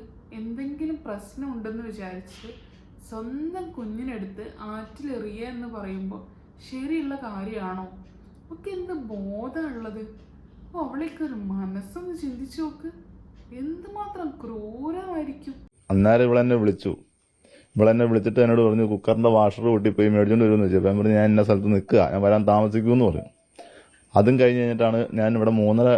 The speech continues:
Speaker 2: കഴിഞ്ഞപ്പോ ഞാൻ ഇവിടെ വന്നതാ. അപ്പൊ അന്നേരം ഇവള് ഇവിടെ കണ്ടില്ല. അപ്പൊ അന്നേരം ഞാൻ വിചാരിച്ചു ഇവള് ഈ സാധനം മേടിക്കാൻ പോയിട്ടുണ്ടാവും. എന്ന് വെച്ച് കഴിഞ്ഞാൽ അവിടെ അരി വെക്കണമെന്ന് വെച്ചാൽ വേറെ അടുപ്പില്ല, കുക്കർ മാത്രമേ ഉള്ളൂ, ഗ്യാസ് അടുപ്പ് മാത്രമേ ഉള്ളൂ. അപ്പൊ അത് കാരണം അതിന് പോയേക്കായിരിക്കും എന്ന് വിചാരിച്ചു. ഞാൻ ഇവിടെ വന്ന് ഇവിടെ കിടന്നുറങ്ങി. ഏ?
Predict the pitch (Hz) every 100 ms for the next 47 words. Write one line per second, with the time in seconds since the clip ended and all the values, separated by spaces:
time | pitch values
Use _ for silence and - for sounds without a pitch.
0 | - _ - - 117 113 117 117 104 101
1 | 113 85 - 101 98 101 113 113 117 123
2 | 76 113 113 113 113 104 95 104 107 120
3 | 117 120 117 117 117 113 117 123 123 120
4 | 117 120 120 117 127 139 120 120 117 104
5 | 104 - 110 117 120 117 120 127 120 120
6 | 120 120 117 120 120 120 104 - 117 110
7 | 127 120 117 110 80 - _ _ _ _
8 | _ _ _ - 120 117 127 127 120 110
9 | 104 98 101 98 123 120 120 117 120 117
10 | 120 123 135 127 127 123 120 120 131 107
11 | 110 120 120 117 123 113 113 110 113 104
12 | 101 98 - 113